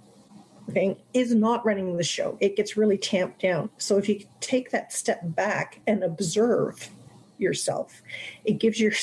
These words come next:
your planning brain a chance to come back online, so to speak. That's a really non-technical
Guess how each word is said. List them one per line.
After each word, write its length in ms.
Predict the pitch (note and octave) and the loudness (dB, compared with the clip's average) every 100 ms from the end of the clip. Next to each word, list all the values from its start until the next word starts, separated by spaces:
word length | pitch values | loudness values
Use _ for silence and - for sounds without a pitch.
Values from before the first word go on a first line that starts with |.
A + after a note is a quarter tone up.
| - | -2
your 160 | G3+ F#3 | 0 0
planning 520 | F#3 G3+ G3+ G#3+ G3 | 0 0 4 4 4
brain 340 | E3 E3+ F3 | 2 2 2
a 100 | F3 | 0
chance 420 | D3+ - E3+ - - | -2 0 0 -2 -6
to 80 | - | -6
come 240 | - E3+ | -2 0
back 260 | D#3+ D3+ D#3 | 0 0 -2
online, 520 | F3 D#3+ C#3 F3 - - | 0 2 2 0 -8 -12
so 220 | - D3+ | -2 -2
to 80 | - | -2
speak. 420 | - - - - - - - - - - - - - - - - | -6 -8 -10 -14 -16 -20 -20 -20 -20 -20 -20 -20 -20 -20 -20 -4
That's 540 | - - - - - - - - - - - - - - - - - - - - - - - - - | -2 -2 -4 -6 -8 -14 -20 -20 -20 -20 -20 -18 -16 -16 -18 -18 -20 -20 -20 -18 -18 -10 -8 -8 0
a 80 | B3 | 4
really 360 | G3 G3 E3+ E3 | 6 8 6 4
non-technical 840 | D#3+ D#3+ D3+ - - E3 D3+ | 4 4 2 -2 -2 -6 -6